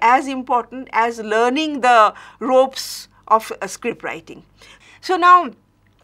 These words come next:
if you have a benevolent mentor who is ready to give you your first break, well and good. Otherwise, you will have to work hard for it. And how do you go about it? Option one. Suppose you have written the script for a feature film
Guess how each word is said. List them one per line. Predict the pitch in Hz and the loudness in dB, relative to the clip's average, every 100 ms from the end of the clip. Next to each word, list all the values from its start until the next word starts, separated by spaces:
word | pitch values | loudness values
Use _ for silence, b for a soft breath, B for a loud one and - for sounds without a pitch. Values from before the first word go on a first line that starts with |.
| _ - | _ -10
if | 285 311 | -6 0
you | 415 | 2
have | 381 359 | 2 2
a | 381 | 2
benevolent | 269 262 294 349 339 349 - | 0 -4 -2 -2 -4 -6 -8
mentor | 208 208 269 269 170 | -6 -4 -4 -4 -4
who | 160 262 | -6 -6
is | 269 294 | -4 -2
ready | 226 233 311 | -2 -2 -4
to | 349 | -6
give | 220 247 | -6 -6
you | 320 | -6
your | 277 285 | -6 -10
first | - 240 233 226 | -6 -2 -2 -4
break, | 151 175 185 202 - _ | -8 -8 -8 -10 -20 _
well | 180 202 185 | -8 -4 -4
and | 170 139 | -4 -12
good. | 131 - _ _ B B B B | -20 -20 _ _ B B B B
Otherwise, | 254 262 339 349 330 | 2 4 2 2 2
you | 262 | -4
will | 269 | -4
have | 277 247 | -6 -6
to | 254 | -8
work | 190 190 196 | -2 -2 -2
hard | - 156 160 | -2 -2 -2
for | - 117 | -10 -14
it. | 123 - - _ b b b b b | -14 -20 -20 _ b b b b b
And | 311 | 0
how | 277 233 | 4 4
do | 233 | 4
you | 269 220 | -6 -4
go | 185 | -4
about | 175 135 131 139 | -4 -6 -14 -16
it? | 120 _ _ _ _ b b b - | -20 _ _ _ _ b b b 0
Option | 254 - 269 190 | 0 0 -6 -4
one. | 131 - _ _ _ b b b b b | -6 -8 _ _ _ b b b b b
Suppose | - 381 392 381 302 359 | 0 2 4 2 2 0
you | 339 | -2
have | 330 | -2
written | 254 349 349 | -6 -8 -6
the | 370 | -6
script | - - 320 | -8 -8 -10
for | - - | -4 -4
a | - | -4
feature | - 277 - 285 | -4 -6 -2 -4
film | 277 - 196 226 | -4 -4 -2 -4